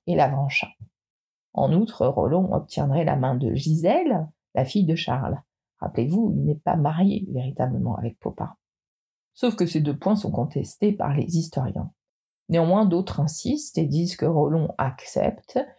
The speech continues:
et qu'une date est fixée pour son baptême. Cependant, le jour venu, il refuse de procéder au baptême en soulignant que la terre que le roi lui avait offerte était en ruine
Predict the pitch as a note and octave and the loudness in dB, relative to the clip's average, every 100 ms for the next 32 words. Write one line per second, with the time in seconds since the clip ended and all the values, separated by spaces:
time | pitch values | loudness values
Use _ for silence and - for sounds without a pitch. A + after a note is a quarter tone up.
0 | _ - D3+ - D3 C#3+ G3 - - F3+ | _ -6 -4 0 2 4 2 -2 -4 -4
1 | - - F#3+ - - - C#3+ A#2+ - A2+ | -4 -2 -2 -2 -6 -4 -2 -2 2 2
2 | A3 A#3 - _ _ - A#3+ A3+ F#3 D3+ | 4 2 -2 _ _ -4 -2 2 2 4
3 | C#3 F3 E3+ F3 E3 F#3 C#4 G4+ - A3 | 2 2 2 2 4 4 4 -2 0 2
4 | F3+ G#3 G3+ D3+ A#3+ E4 F4+ A3 F3 - | 4 2 2 -2 -2 -4 0 0 0 -2
5 | D3+ - C#3+ - - - A3 D4+ C#4 _ | -4 -2 0 0 2 2 2 0 -6 _
6 | _ F#3 F3+ B3+ A3+ G#3+ F#3+ F#3 F3 - | _ -4 0 2 4 4 4 2 0 0
7 | G#3+ G#3+ - E3 D#3 E3 E3+ C#3+ - B2 | 0 0 -2 0 2 4 4 2 2 2
8 | A2+ - E3 - C#4+ E4+ G3 - - A#2+ | 0 -2 -4 2 2 4 2 -2 -8 -4
9 | B2+ D#3 G3+ E4+ G#3 | -2 2 2 4 0